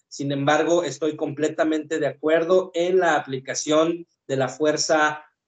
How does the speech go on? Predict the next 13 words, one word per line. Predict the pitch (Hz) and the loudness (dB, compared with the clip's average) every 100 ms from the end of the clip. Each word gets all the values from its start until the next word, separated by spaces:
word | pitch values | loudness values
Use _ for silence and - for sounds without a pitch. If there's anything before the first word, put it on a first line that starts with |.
| - | 0
pública | 175 190 196 185 208 208 202 - | 4 4 0 -6 -2 -2 -2 -4
para | 160 156 165 165 | -2 0 0 -4
controlar | 160 143 147 135 139 147 156 - | -8 -8 -6 -4 0 0 -2 -6
y | 156 | -6
mediar | 135 123 127 135 143 - | -4 -2 2 0 0 -4
el | 131 131 | -10 -6
tema | 131 143 | -4 0
de | 139 | 0
la | 123 | -2
seguridad | 117 120 110 110 107 117 120 - _ | -4 -6 -6 -6 0 0 0 -4 _
de | 127 127 127 127 | -2 2 4 2
los | 139 127 | -2 -2
ciudadanos. | 127 117 110 104 | 0 2 2 0